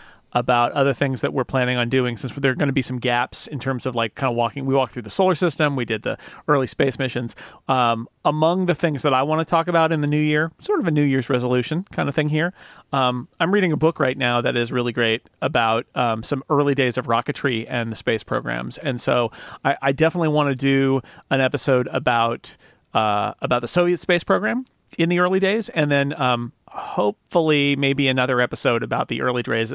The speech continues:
days of American rocketry, like, leading up to, uh, those rockets that they put people on <laughs> and sent them into space. So I think some, some of that early days kind of stuff, maybe we'll do a, a little bit of historical stuff on those in the new year,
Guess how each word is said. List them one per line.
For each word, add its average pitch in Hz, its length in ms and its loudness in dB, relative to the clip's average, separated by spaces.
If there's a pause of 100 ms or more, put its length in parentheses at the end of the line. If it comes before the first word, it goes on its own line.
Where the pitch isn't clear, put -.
(100)
days 120 320 0
of 123 220 -4
American 120 540 -2
rocketry, 110 680 -4
like, 104 380 -6 (320)
leading 143 420 2
up 123 220 0
to, 113 460 -2 (400)
uh, 110 260 -4
those 127 240 0
rockets 131 520 -4
that 123 160 0
they 120 100 0
put 139 220 -2
people 139 300 0
on 131 360 2 (100)
<laughs> - 120 -8
and 190 140 2
sent 160 300 -2
them 160 140 2
into 127 180 -4
space. - 520 -2 (300)
So 131 360 4
I 135 80 0
think 147 180 -2
some, 131 240 -2
some 156 240 0
of 131 60 2
that 131 200 4
early 139 280 2
days 127 240 2
kind 123 160 0
of 110 80 -4
stuff, 117 200 -2
maybe 117 200 -2
we'll 120 140 -4
do 113 200 0
a, 110 60 -2 (280)
a - 60 -2
little 127 200 2
bit 120 120 2
of 107 60 0
historical 117 500 -2
stuff - 240 -4
on 104 140 -4
those 98 340 -4
in 120 140 -6
the 107 60 -4
new 104 100 -4
year, 101 260 -6